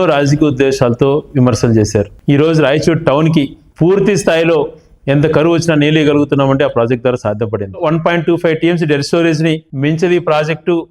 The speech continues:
ఈ ప్రాజెక్ట్ నిండేది మా జీవితాయంలో చూస్తామా అని చెప్పి ఎంతోమంది మాట్లాడే పరిస్థితులలో కంటిన్యూస్గా నాలుగు సార్లు గేట్లు ఎత్తడం జరిగింది. ప్రాజెక్ట్ నిండి ఓవర్‌ఫ్లో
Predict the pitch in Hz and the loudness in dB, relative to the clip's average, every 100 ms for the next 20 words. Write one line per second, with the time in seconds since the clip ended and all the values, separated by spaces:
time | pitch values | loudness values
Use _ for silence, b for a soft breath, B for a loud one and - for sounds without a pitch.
0 | _ 147 156 160 170 170 160 165 175 170 | _ -8 -2 -2 -2 -4 -6 -4 -4 -4
1 | 156 143 170 175 170 175 165 156 175 170 | -6 -4 -4 -2 -4 -6 -6 -6 -4 -2
2 | 175 170 - 143 143 139 139 139 160 160 | -2 -4 -8 -12 -10 -8 -8 -6 -6 -6
3 | 143 131 131 135 135 127 120 110 - 113 | -8 -10 -8 -8 -8 -12 -14 -14 -10 -10
4 | 104 101 _ _ - 170 202 226 226 220 | -10 -14 _ _ -8 -6 -4 -4 -2 -4
5 | 196 160 202 170 170 180 156 151 147 131 | -2 -2 -2 -2 -2 -4 -6 -8 -8 -10
6 | 135 123 113 110 107 _ 139 160 185 - | -12 -10 -12 -14 -20 _ -4 -2 -4 -6
7 | 151 165 165 139 151 147 127 | -10 -6 -4 -2 -4 -6 -14